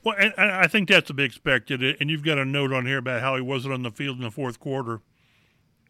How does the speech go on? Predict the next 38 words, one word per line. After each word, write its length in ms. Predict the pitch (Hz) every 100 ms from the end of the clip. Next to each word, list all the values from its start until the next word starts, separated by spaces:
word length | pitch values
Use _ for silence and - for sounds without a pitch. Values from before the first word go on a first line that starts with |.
| -
A-, 80 | 165 -
and 180 | 147
everything 220 | 156 160 156
you've 200 | 143 117
said 180 | 160
is 120 | 135 113
why. 380 | 123 147 95 - _ _ _ _ _
You, 320 | 151 170 147
you, 200 | 175 147 156
he 140 | 131
just, 220 | 143 165 -
he's 200 | 147 143
not 200 | 165 135
ready 240 | 151 147
yet. 240 | 113 107 - _ _ _ _ _ _ _ -
And, 200 | 139 135
and 280 | 131 160 135
if 120 | 113
that's, 360 | 131 147 - - _ _
you 140 | 156 143
know, 260 | 127 117 - _ _ - _ _ _ _
motivation 840 | 147 151 143 135 151 147 - 156
and, 280 | 139 123 135
and 360 | 131 131 123 113
something 640 | - 139 139 127 143 131
that 100 | 131
he 80 | 131
d-, 140 | 127 160
doesn't 280 | 151 139
like 220 | 139 135 170
what 160 | 151
we, 160 | 139 120 -
we 140 | 151 131
say 240 | - 160
about 280 | 156 131 123
it, 40 |
that's 160 | 127 147
fine. 440 | - 143 139 113